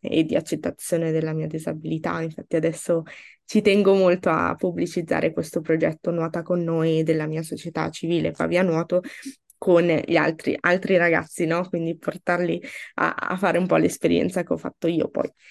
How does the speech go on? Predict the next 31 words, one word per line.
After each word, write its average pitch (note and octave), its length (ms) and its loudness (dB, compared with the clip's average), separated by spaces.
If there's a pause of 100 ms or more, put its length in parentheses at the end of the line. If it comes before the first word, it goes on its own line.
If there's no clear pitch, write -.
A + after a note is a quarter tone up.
(340)
se F#3+ 140 2
raggiungeranno F3+ 720 4
risultati E3 920 -2
ancor E3+ 420 -2
meglio, E3 340 0
anche E3+ 240 -8
perché F3 260 -2
poi E3+ 340 4 (320)
penso F#3+ 360 2
che F#3+ 120 2
comunque F#3+ 480 4
lo F3 120 4
sport F3 280 0
paralimpico F#3 840 0 (600)
ti G3 180 -2
dia G#3 260 6
tante F#3+ 480 2
anche, F#3+ 640 4 (260)
al E3 160 0
di F3+ 120 -2
là F#3 140 2
di F#3 120 -2
soddisfazioni, F#3 880 0
ma F3+ 120 4
anche D#3+ 260 0
proprio, E3 680 2 (400)
mm, E3 360 -6
possibilità, E3+ 1080 0
cioè F3 220 -2
di, D#3+ 200 -6
di, E3 360 0